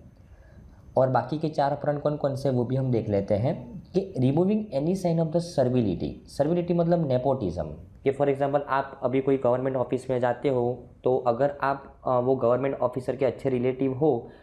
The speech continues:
तो आपका काम जल्दी हो जाएगा, वरना आपका काम होने में थोड़ा time लगेगा,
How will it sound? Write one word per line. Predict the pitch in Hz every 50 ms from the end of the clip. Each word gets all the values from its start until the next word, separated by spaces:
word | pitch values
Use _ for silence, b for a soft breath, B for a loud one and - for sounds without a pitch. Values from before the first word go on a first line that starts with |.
| B B - _ -
तो | 135 135 131
आपका | 127 - 120 120 - - 139
काम | 127 135 131 135
जल्दी | 120 123 123 131 143 151
हो | 135 127 113 110
जाएगा, | 113 110 110 104 113 113
वरना | 110 110 117 120 123 131
आपका | 123 120 - 127
काम | 120 - 123 123
होने | 123 113 120 117 117
में | 120 120
थोड़ा | 123 120
time | 113 - 110 104 104 104 98
लगेगा, | 87 82 73 73 73 - 60